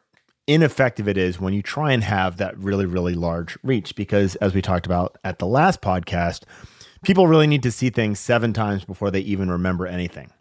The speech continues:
right? And so it's that repeated exposure. How do you get repeated exposure in an entire city? You don't. But if you can constrict that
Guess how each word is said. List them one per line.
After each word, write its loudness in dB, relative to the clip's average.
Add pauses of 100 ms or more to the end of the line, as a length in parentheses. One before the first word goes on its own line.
(160)
right? -6
And -8
so -2
it's -4
that -4
repeated -2
exposure. 0
How 0
do 4
you 0
get 2
repeated 2
exposure 2
in 0
an 0
entire 0
city? 2 (240)
You 0
don't. 2 (380)
But 2
if 0
you 2
can 0
constrict -4
that 0